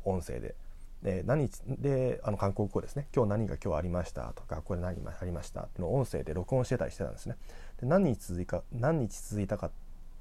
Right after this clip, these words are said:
かというと、僕三日でやめました、それ。なんでかっていうと、あの、一番辛いのが結局フィードバックとか、あう-、えっと、反応がないことが一番辛いだ-、ことだと思うんですよね。で、確かにそれは、うん、僕も勉強しててそうだっ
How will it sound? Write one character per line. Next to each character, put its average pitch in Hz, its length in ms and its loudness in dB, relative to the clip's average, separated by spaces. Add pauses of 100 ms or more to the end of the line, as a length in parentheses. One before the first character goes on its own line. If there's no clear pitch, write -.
(100)
か 98 120 -2
と 101 120 -4
い 104 60 0
う 95 60 2
と、 110 140 4
僕 - 180 -2
三 95 160 2
日 - 220 4
で 123 80 6
や 117 60 8
め 110 80 6
ま 101 80 2
し - 60 -10
た、 - 80 -12
そ - 80 -10
れ。 - 60 -8 (1040)
な 190 80 8
ん 165 80 8
で 92 100 2
か 95 100 0
っ - 40 0
て - 140 -6
い - 80 -2
う 76 80 -2
と、 82 280 -2 (420)
あ 87 160 -2
の、 87 340 0
一 - 180 -8
番 254 160 4
辛 220 280 2
い - 40 6
の 71 120 2
が 76 140 -2
結 - 180 -4
局 165 200 2
フ - 120 -8
ィ 240 80 4
ー - 20 0
ド 254 100 2
バ 247 120 6
ッ 240 40 0
ク - 120 -8
と - 100 -2
か、 - 160 -2
あ 151 40 2
う-、 180 60 -4 (180)
え 98 100 -4
っ - 20 -6 (140)
と、 92 160 -2 (160)
反 277 380 2
応 277 140 10
が 247 80 10
な 220 140 8
い 147 60 6
こ 110 120 0
と 107 60 0
が 82 80 2
一 - 160 -4
番 104 160 2
辛 113 360 0
い 92 40 2
だ-、 76 100 -2 (260)
こ - 100 -2
と 95 60 0
だ 80 80 2
と 78 120 -2
思 104 180 2
う - 20 2
ん 82 40 0
で - 80 -4
す - 80 -8
よ - 80 -6
ね。 78 100 -6 (640)
で、 - 60 -10
確 220 240 2
か 98 100 4
に 85 120 2
そ 104 120 0
れ 107 60 2
は、 123 380 4
う 113 40 0
ん、 107 160 2
僕 101 140 0
も 139 100 2
勉 139 200 2
強 147 160 2
し - 60 -6
て 139 100 -4
て 95 80 0
そ 135 180 2
う - 20 4
だ 80 80 2
っ 78 60 0